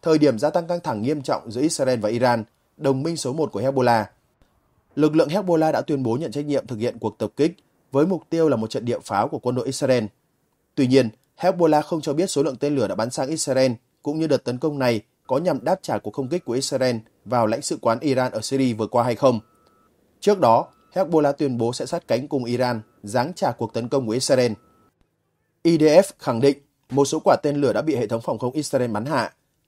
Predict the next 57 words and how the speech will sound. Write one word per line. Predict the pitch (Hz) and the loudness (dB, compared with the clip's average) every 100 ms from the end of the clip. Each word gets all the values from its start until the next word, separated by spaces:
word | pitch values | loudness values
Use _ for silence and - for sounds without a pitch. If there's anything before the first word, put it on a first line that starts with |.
| _ | _
Số | - 156 | -2 0
còn | 196 135 | 2 2
lại | 123 - | 0 -2
chủ | - 113 | -4 -4
yếu | 113 | -2
rơi | 139 156 | -2 -4
xuống | 127 123 | -4 -2
các | |
khu | 180 156 | 0 0
vực | 131 107 | -2 -2
trống | 117 127 | -4 -2
trải | 165 110 90 _ _ _ | 2 2 0 _ _ _
và | 139 | 0
không | 165 175 | 0 -2
gây | 175 | -2
ra | 165 | 0
bất | 175 208 | -2 -2
kỳ | 151 120 | -2 -2
thương | 139 | -2
vong | 127 131 | -2 0
nào. | 120 101 - _ _ _ _ _ _ _ | 0 0 -4 _ _ _ _ _ _ _
Quân | 165 175 | 0 2
đội | 151 | 2
Israel | 165 - 147 139 | 2 2 2 2
đã | |
đáp | 131 - | 0 0
trả | 135 | 0
bằng | 110 110 110 | 0 0 -2
một | 104 | -2
loạt | 113 110 | 0 -2
các | 147 151 | -4 -2
cuộc | - | -2
không | - 123 | -2 -6
kích | 147 180 - | -4 -4 -6
và | 107 104 | -4 -2
pháo | 104 | -2
kích | 101 170 175 | -4 -6 -6
vào | 117 | -6
các | 156 | -4
địa | 156 123 | -4 -4
điểm | 120 | -4
khởi | 98 110 | -4 -8
phát | 92 147 - | -6 -6 -6
cuộc | 104 | -4
tấn | 107 | -4
công, | 117 131 110 - _ _ _ _ - | 4 4 2 -6 _ _ _ _ -2
cùng | 139 | 0
nhiều | 139 135 | 2 2
mục | 127 143 | 0 0
tiêu | 156 | -2
khác | 156 190 | 0 -2
của | 110 | -2
Hezbollah | 127 131 127 123 | -4 -2 0 0
ở | - 107 | -2 -4
miền | 104 | -4
Nam | 104 110 | -2 0
Liban. | 113 117 104 | 2 2 2